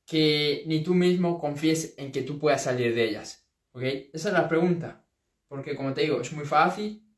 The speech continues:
estar apoyando a la gente cuando todo le va muy bien, pero muy pocas personas te van a apoyar y se van a preocupar por ti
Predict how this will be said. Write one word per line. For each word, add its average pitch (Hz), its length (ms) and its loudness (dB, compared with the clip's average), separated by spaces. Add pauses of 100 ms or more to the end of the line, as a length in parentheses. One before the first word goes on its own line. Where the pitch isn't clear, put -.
(280)
estar 135 280 -2
apoyando 139 420 0
a - 20 2
la 127 100 0
gente 165 640 -4
cuando 139 260 -8
todo 143 140 0
le 139 80 2
va 131 400 2
muy 139 320 -8
bien, 117 340 -4
pero 131 380 -4 (220)
muy 156 100 -2
pocas 170 300 4
personas 165 520 -4
te 143 100 -10
van 147 120 -4
a 143 60 -2
apoyar 139 400 0
y 170 80 -4
se 151 100 -8
van 139 140 -2
a 131 80 -4
preocupar 127 420 -4
por 120 180 -8
ti - 380 -2